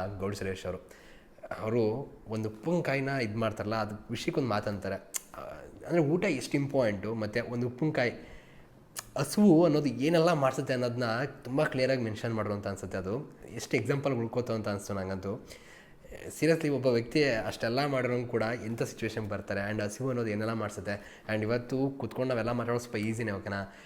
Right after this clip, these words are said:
ಇವತ್ತು ನಿಜ ಹೇಳ್ಬೇಕಾದ್ರೆ Bigg Boss ಮನೇಲಿ ಎಷ್ಟೋ ಜನಕ್ಕೆ ನಿದ್ದೆ ಕಟ್ಟಾಗಿಲ್ಲ, ಊಟ ಕಟ್ಟಾಗಿಲ್ಲ,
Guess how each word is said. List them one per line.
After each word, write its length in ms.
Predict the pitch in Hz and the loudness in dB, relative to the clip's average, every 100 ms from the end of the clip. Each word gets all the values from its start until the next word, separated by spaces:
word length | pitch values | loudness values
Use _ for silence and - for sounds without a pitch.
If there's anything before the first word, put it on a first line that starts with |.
| - - | -18 -6
ಇವತ್ತು 280 | 107 113 113 | -4 -2 -2
ನಿಜ 160 | 107 | 0
ಹೇಳ್ಬೇಕಾದ್ರೆ 580 | 127 123 110 107 110 110 | 2 0 -2 -2 -2 -2
Bigg 120 | 98 | -2
Boss 160 | 117 - | -2 -2
ಮನೇಲಿ 160 | 104 101 | -2 -2
ಎಷ್ಟೋ 180 | - | -2
ಜನಕ್ಕೆ 240 | 104 104 98 | -2 -2 -4
ನಿದ್ದೆ 220 | 95 101 | -4 -4
ಕಟ್ಟಾಗಿಲ್ಲ, 680 | 95 95 95 90 90 90 - | -4 -4 -4 -2 -4 -6 -8
ಊಟ 160 | 104 101 | -6 -4
ಕಟ್ಟಾಗಿಲ್ಲ, 680 | 104 95 95 92 90 87 | -4 -4 -4 -4 -4 -6